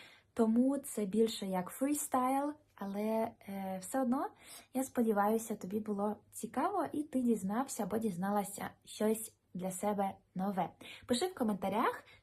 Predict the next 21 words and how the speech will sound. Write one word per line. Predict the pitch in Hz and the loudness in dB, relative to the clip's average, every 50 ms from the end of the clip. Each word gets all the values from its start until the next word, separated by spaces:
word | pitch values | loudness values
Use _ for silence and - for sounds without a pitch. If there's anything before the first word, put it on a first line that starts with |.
| _ - | _ -14
чи | - - 285 277 | -6 -4 -2 0
куштував | 285 262 247 - - 226 220 196 220 226 262 330 359 349 | 0 0 -2 0 0 0 0 2 2 4 4 2 0 0
або | 262 214 - - | -4 -4 -2 -2
куштувала | 240 233 - - - 196 196 202 214 214 202 190 | -2 -2 -2 -4 -4 -2 0 0 2 2 0 -2
ти | 190 - 220 | -4 -4 -8
колись | 220 - 202 196 196 196 185 - - - - _ - | -6 -4 -4 -4 -4 -4 -6 -8 -10 -16 -14 _ -8
борщ, | 180 165 185 196 226 294 403 494 494 - - - - - - - - - - _ _ _ - | -6 -4 0 0 2 2 2 0 0 -4 -8 -12 -12 -14 -18 -20 -20 -20 -20 _ _ _ 0
і, | 262 262 277 311 320 320 - - _ - | 2 2 4 2 0 -2 -8 -14 _ -6
е, | 220 214 208 202 202 - - | -2 -2 -2 -2 -4 -6 -10
чи, | - - - - 262 254 254 254 262 262 247 240 - _ _ _ _ - | -12 -10 -4 -2 0 2 2 4 4 2 2 2 -2 _ _ _ _ -8
ем, | 190 185 185 185 185 185 196 196 196 - - _ | -6 -4 -2 -2 -2 -2 -2 -4 -6 -8 -8 _
готувала | - 202 - 254 262 262 - 277 226 185 - 190 202 240 277 302 302 269 220 | -4 2 4 4 4 4 4 0 2 2 4 4 4 4 4 4 4 2 2
або | 180 196 208 | 4 2 0
готував | 202 208 202 - 180 165 180 190 226 247 240 - - - - - _ _ | 0 0 -2 -2 -2 0 2 4 4 2 2 -2 -10 -20 -20 -20 _ _
ти | - 240 240 | 4 6 6
колись | 240 - - - 208 196 202 208 202 185 | 6 4 0 -4 -2 -2 -2 -2 -2 -4
борщ. | 170 165 202 202 190 196 - - - - - | -2 0 2 2 2 2 -2 -8 -12 -12 -12
Можливо, | - 165 - 196 208 185 185 180 | -12 -8 -4 -4 -2 -2 -2 -4
ти | - - 202 | -4 -6 -6
вже | 185 165 170 175 170 175 175 180 - - - | -6 -4 -2 -2 0 0 -2 -4 -6 -10 -10
готував | - - 175 175 185 196 190 - 240 226 196 185 185 180 180 196 208 - - | -8 -6 -4 -4 -4 -4 0 4 4 4 4 4 4 4 4 4 2 0 -8